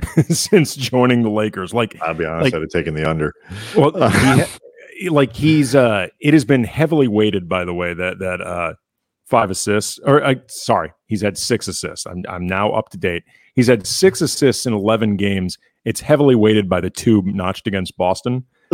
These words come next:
Speaker 1: Like, he
Speaker 2: <laughs> He was feeling
Speaker 1: he
Speaker 2: particularly generous.
Speaker 1: Dude,
Speaker 2: No,
Speaker 1: he
Speaker 2: you're
Speaker 1: makes,
Speaker 2: right. He offers,
Speaker 1: makes Nick
Speaker 2: he offers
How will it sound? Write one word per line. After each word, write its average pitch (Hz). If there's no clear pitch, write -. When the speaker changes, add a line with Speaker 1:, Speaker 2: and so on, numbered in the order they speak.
Speaker 1:
Like, 139
he 208
Speaker 2:
<laughs> -
He 185
was 143
feeling 156
Speaker 1:
he 117
Speaker 2:
particularly 104
generous. 90
Speaker 1:
Dude, 139
Speaker 2:
No, 285
Speaker 1:
he 240
Speaker 2:
you're 254
Speaker 1:
makes, 214
Speaker 2:
right. -
He 196
offers, 185
Speaker 1:
makes 339
Nick 220
Speaker 2:
he 185
offers 202